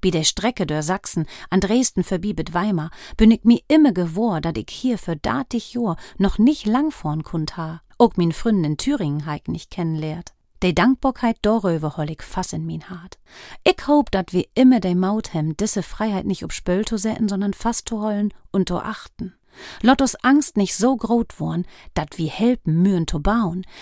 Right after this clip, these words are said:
Grenzkontrollen wer in to führen und Menschen to verurteilen. Europa, dat kummt ut der griechische Sprach und hält so wat as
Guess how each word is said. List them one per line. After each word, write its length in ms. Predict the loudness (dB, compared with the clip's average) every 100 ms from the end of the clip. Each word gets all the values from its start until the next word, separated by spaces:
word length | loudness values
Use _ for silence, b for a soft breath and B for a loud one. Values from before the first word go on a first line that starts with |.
| B 2
Grenzkontrollen 800 | 6 6 6 4 4 4 4 4
wer 160 | 4
in 180 | 6 6
to 160 | 6 -2
führen 400 | 0 2 2 2
und 160 | 2
Menschen 420 | 2 4 4 0 -2
to 140 | -4
verurteilen. 840 | -6 -6 -4 -4 -6 -8 -12 -14 -18 _ _ _
Europa, 600 | -4 -2 0 0 0 -2 B B -10
dat 220 | -8 0
kummt 280 | 4 4 2
ut 140 | -4
der 80 | -4
griechische 540 | -2 -2 -2 -6 -6
Sprach 400 | -6 -4 -4 -4 -8 B
und 140 | -2 2
hält 160 | 2
so 180 | 2 2
wat 220 | 2 -2
as 300 | -2 -2 -4